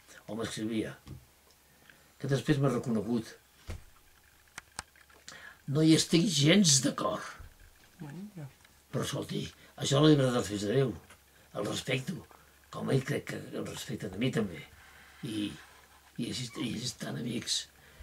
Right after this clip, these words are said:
Speaker 1: Sense el respecte mutu, sense aquesta llibertat de consciència,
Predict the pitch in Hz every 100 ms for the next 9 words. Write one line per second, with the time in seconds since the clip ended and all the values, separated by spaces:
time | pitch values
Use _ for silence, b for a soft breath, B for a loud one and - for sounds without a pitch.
0 | b - 180 170 156 143 131 - 135 147
1 | 120 110 - 110 113 - b b b -
2 | 165 165 160 147 139 127 131 117 - 117
3 | 117 - - 104 - - 110